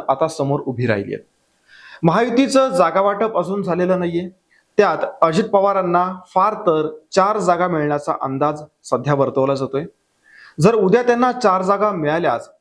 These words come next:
तरी आव्हानं काही थांबणार नाहीये, कारण त्यांच्या गटातले नेतेच त्यांच्यापासून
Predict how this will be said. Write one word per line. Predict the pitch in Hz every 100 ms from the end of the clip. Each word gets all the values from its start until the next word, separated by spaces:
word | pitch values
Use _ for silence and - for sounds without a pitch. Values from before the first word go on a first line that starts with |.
| -
तरी | 190 208
आव्हानं | 147 143 170 202
काही | 202 175 180 -
थांबणार | 131 127 123
नाहीये, | 107 98 - _ _ - - -
कारण | 185 190 143 - - _
त्यांच्या | 175 170 170
गटातले | 214 208 202 202 208
नेतेच | 180 156 - 196 196 -
त्यांच्यापासून | 151 147 147 143 - 156